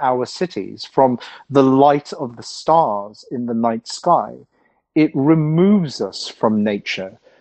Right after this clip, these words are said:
and it makes nature feel like a far away and unattainable thing. Whereas what it really is, is something that exists in our backyards, in our lives, surrounding us all the time.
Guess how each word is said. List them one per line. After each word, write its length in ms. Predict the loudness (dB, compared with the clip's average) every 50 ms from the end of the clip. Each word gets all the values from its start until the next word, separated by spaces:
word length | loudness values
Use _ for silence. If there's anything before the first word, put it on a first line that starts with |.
| -20 -20 _ _ _ 2
and 140 | 2 4
it 100 | 4 2
makes 340 | 2 2 2 2 2 0 -2
nature 400 | 0 2 2 2 2 2 0 0
feel 800 | 0 -2 -14 -6 0 2 4 6 6 6 8 6 6 4 2 2
like 380 | 4 4 6 6 4 2 -2 -10 _ _ _ -4
a 80 | -4
far 680 | -4 -4 -8 -20 -10 -2 2 4 6 6 6 6 6 4
away 640 | 2 2 0 0 0 2 0 0 -2 -2 -4 -6 -8 -8 _
and 240 | 0 0 0 0 -2 -2 2
unattainable 800 | 2 2 4 4 0 0 0 -2 -2 0 0 0 -2 -2 -2 -4 -4
thing. 460 | -4 -6 -6 -6 -8 -10 -14 -20 -20 _ -20 -20 -20 -20 -20 -20 _ _ _
Whereas 460 | 4 6 6 6 6 6 2 -2 -6
what 260 | 0 2 2 2 0 _ _ -6
it 120 | -6 -6 -6
really 440 | -6 -2 0 0 0 0 0 0 0
is, 220 | 0 0 -2 -2 -4
is 180 | -6 -4 -4
something 500 | -2 -2 -2 -2 -4 -8 -6 -6 -4 0
that 240 | 0 -2 -2 -4 _ _ _ _ -6
exists 800 | -4 -4 -4 -2 0 -2 0 -2 -6 -14 -14 -14 -14 -14 -14 -10 _ 2
in 180 | 2 4 6
our 200 | 6 6 6 4
backyards, 960 | 4 2 2 2 0 -6 -6 -6 -4 -4 -4 -6 -8 -12 -16 -18 -20 -20 -20 -20 _ _ _
in 280 | 4 4 4 6 4 4
our 240 | 4 6 6 6 4
lives, 500 | 4 2 0 0 -2 -4 -8 -12 -14 -16 -14
surrounding 640 | -6 -2 0 2 4 4 4 4 2 0 -2 -2 -4
us 160 | -4 -4 -4
all 160 | -4 -4 -4 -6
the 140 | -8 -10
time. 480 | -10 -6 -6 -6 -6 -6 -10 -20 -20